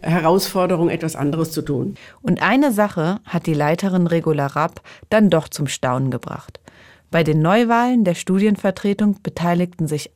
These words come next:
Speaker 2: sechsundachtzig Prozent.
Speaker 1: Ich habe sowas als Rektorin noch nie erlebt. Normalerweise hat man so eine Wahlbeteiligung zwischen dreißig und vierzig Prozent, weil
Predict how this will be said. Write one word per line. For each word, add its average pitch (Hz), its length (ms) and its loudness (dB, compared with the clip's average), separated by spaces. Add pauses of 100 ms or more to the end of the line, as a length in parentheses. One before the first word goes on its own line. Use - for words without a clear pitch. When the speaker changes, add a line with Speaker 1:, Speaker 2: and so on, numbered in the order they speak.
(140)
Speaker 2:
sechsundachtzig 170 880 -2
Prozent. - 560 -12 (240)
Speaker 1:
Ich 190 160 2
habe 208 100 0
sowas 202 300 2
als 185 160 -2
Rektorin 202 380 4
noch 190 100 4
nie 226 320 6
erlebt. 180 540 2
Normalerweise 202 520 4
hat 190 140 0
man 185 100 4
so 180 120 2
eine 165 160 4
Wahlbeteiligung 160 560 2
zwischen 160 240 0
dreißig 147 300 2
und 147 60 4
vierzig 151 280 -2
Prozent, 131 400 -2
weil 135 160 -4